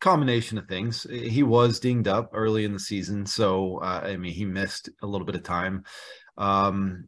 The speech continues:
and that's a, that's a program that had a lot of changes happening at quarterback. Uh, and I think that that offense was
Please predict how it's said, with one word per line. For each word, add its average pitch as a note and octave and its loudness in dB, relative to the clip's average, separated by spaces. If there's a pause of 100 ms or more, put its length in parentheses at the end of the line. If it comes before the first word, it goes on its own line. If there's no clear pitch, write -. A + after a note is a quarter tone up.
and G#2+ -2 (840)
that's A2 0
a, A2+ 6
that's A2 0
a A#2 0
program A2 2
that G#2+ -2
had A2 -2
a - -2
lot F2+ 0
of G2 0 (1040)
changes A#2 0
happening A2+ 2
at G2+ -6
quarterback. A2+ -2
Uh, F#2 -8
and F2+ -4
I F#2 -2
think G#2 -4
that G#2 -2
that G#2 4
offense G2 0
was G2 0